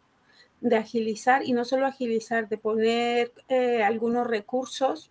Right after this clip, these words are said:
para que esto salga adelante, porque viene de Latinoamérica muchísima ta-, muchísimo talento que se desperdicia, y hay trabajos aquí que no son satisfechos por trabajadores,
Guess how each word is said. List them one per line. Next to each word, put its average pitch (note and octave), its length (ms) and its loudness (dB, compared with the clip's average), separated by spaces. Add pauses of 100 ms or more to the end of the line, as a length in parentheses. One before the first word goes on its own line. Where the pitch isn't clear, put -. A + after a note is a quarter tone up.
(100)
para F#3 460 4
que A#3+ 80 -2
esto A#3+ 180 -4
salga B3 300 0
adelante, B3+ 640 -2 (520)
porque A3+ 260 2
viene B3 380 0
de C#4 80 0
Latinoamérica A3+ 720 0
muchísima C4 920 -2
ta-, - 140 -2
muchísimo B3+ 560 -4
talento A#3 480 -4
que C4 80 -2
se A#3 160 -6
desperdicia, A3 760 -6
y A3 120 -2
hay A3+ 120 -2
trabajos B3+ 640 2
aquí B3+ 260 -6
que A3+ 140 -2
no A3+ 160 0
son B3 840 0
satisfechos B3+ 680 0
por A3 220 -4
trabajadores, A3 800 -4